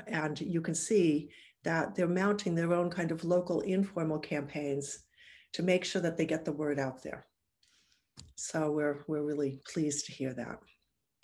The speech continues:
In public health, we normally think of these things as,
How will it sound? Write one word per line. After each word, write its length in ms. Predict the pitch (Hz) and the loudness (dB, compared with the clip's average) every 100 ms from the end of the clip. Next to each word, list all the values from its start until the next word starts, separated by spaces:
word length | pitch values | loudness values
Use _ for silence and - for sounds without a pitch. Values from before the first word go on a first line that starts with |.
| - - - | -20 -12 4
In 260 | 202 214 | 8 8
public 400 | 202 185 170 160 | 6 0 0 -2
health, 800 | - 185 190 151 123 190 - - _ _ _ _ _ _ - | -4 0 0 0 -2 -4 -8 -12 _ _ _ _ _ _ -4
we 160 | 170 175 | 2 6
normally 520 | 185 220 233 208 190 | 8 8 8 6 4
think 280 | 170 185 - | 2 -2 -2
of 120 | 160 | -2
these 260 | 175 165 - | 0 -2 0
things 300 | 165 151 151 | 0 0 -2
as, 480 | 156 151 143 - | -2 -2 -2 -4